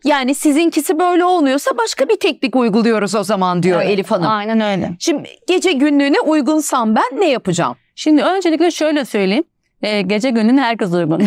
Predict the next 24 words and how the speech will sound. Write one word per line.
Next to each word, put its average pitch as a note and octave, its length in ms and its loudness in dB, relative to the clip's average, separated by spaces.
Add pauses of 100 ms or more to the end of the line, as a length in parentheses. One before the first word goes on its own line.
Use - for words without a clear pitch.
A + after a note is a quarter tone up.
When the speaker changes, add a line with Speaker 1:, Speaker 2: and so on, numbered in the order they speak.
(100)
Speaker 2:
<laughs> - 140 -4
Onu B3 240 0
söyleyeyim. A#3+ 420 0 (280)
Kızmayın, C#4 460 0
üzülmeyin. A#3 500 0 (340)
Ee, G3+ 420 0 (100)
şimdi D#4 320 2 (160)
olumlama E4+ 640 2
diye C4+ 200 0
bir G3+ 60 -4
şey G#3+ 240 -2
vardır, D#4+ 360 2
bir E4+ 100 4
de D#4+ 40 2
onaylamak C#4+ 760 0
diye G3+ 160 0
bir F3 40 -2
şey F3+ 220 -2
vardır. E3 260 -2
Gece E4 320 0
günlüğünü D4+ 480 4
onaylarsınız. C4 1120 -2 (300)
Çünkü E4+ 320 2
olumlama E4+ 720 2